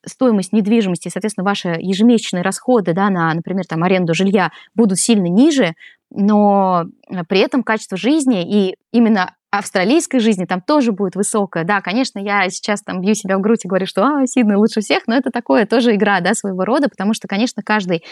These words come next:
город здесь, в Австралии, это город в Австралии, это всё равно уникально, удивительно, и стоит того, чтобы это увидеть, там, в этом пожить.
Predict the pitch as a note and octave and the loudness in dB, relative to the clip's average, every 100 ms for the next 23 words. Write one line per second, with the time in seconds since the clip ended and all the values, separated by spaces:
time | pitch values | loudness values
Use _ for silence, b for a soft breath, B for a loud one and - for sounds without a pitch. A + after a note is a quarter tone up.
0 | B B - G#3+ G#3 G3 A3 G3 F#3+ - | B B 0 2 2 2 2 0 -4 -2
1 | A#3 E4+ G3 F#3+ G3+ C#4 G#3 G3 - A3+ | 0 0 0 -2 0 0 -2 -6 -4 -2
2 | G#3 F3+ F3 F#3+ - G3 B3 D#4 A3 - | 0 0 -4 -6 -4 0 2 2 0 0
3 | A3+ C#4 G3+ F3+ G3+ C4+ A#3+ G3+ E3+ E3 | 0 2 0 0 0 0 0 0 -2 -2
4 | F#3 F#3+ F#3 F3 - A#3+ C4 F#3+ G#3+ - | -2 -2 0 -2 -2 0 0 0 -2 -2
5 | G3 F3+ G3 F#3+ G3+ A3 - F3 E3+ F#3+ | -4 -2 -2 0 2 0 0 -2 0 0
6 | G#3 F#3+ F#3 E3+ | 0 0 0 -2